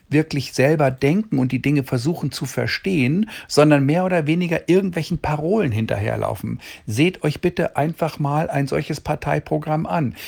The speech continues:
Seht euch das Parteiprogramm beispielsweise von Olaf Scholz an, der jetzt Bundeskanzler werden möchte,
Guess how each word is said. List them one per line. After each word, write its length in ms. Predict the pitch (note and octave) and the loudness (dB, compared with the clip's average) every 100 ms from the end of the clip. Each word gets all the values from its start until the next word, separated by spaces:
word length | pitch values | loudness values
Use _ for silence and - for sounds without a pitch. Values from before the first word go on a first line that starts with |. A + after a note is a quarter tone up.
| - | -10
Seht 240 | - A3+ | -4 -2
euch 80 | G#3+ | -2
das 160 | - F#3 | -2 -2
Parteiprogramm 840 | E3+ - E3+ G#3 F#3 D#3 D3+ E3+ | -2 0 -2 0 -2 0 0 2
beispielsweise 680 | D3 D3+ - D3+ - C#3 C#3+ | 2 2 0 -4 0 0 0
von 140 | C#3+ C#3+ | -2 0
Olaf 480 | C#3+ D3 C3+ - - - - - | 2 2 2 -4 -20 -20 -20 -18
Scholz 440 | - - A#2 B2 - | -4 4 4 4 -2
an, 280 | G2+ - - - - | -6 -6 -12 -14 2
der 140 | A#2 | 2
jetzt 360 | B2 E3 - - | 4 0 -4 -6
Bundeskanzler 800 | C3+ F3 G3 F3+ - A#2 - G#2+ | 0 2 4 2 0 0 0 -2
werden 280 | G#2 G2 G#2+ G#2 | -2 -4 -4 -4
möchte, 480 | G2+ - F#3 A#3 | -4 -2 0 0